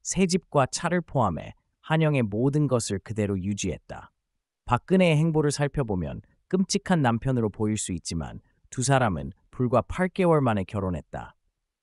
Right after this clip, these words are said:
하지만 신혼생활은 어려움 없이 진행된 것은 아니었다. 한은 전사 같은 태도를 가지고 있고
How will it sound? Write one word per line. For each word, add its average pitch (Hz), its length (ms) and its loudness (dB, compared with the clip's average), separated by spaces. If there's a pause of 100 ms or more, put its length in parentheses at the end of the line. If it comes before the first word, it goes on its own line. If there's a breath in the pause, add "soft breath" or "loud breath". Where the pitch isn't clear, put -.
하지만 160 320 2
신혼생활은 160 840 2 (100)
어려움 143 380 4
없이 110 320 -2
진행된 131 500 0
것은 104 240 -4
아니었다. 80 640 -6 (540)
한은 190 340 4
전사 127 380 2
같은 131 280 0
태도를 131 380 -2
가지고 101 400 -4
있고 80 400 -8